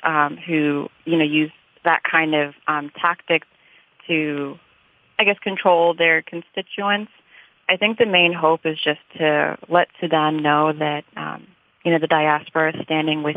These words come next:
you, and we are also feeling the same pain. So when I share photos and videos and pictures online, it's just to show people about what's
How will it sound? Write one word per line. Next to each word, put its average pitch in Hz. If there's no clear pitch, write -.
you, 165
and 151
we 156
are 151
also 170
feeling 170
the 165
same 160
pain. 160
So 170
when 165
I 165
share 180
photos 170
and 160
videos 156
and 156
pictures 156
online, 156
it's -
just -
to -
show 165
people 160
about 147
what's 151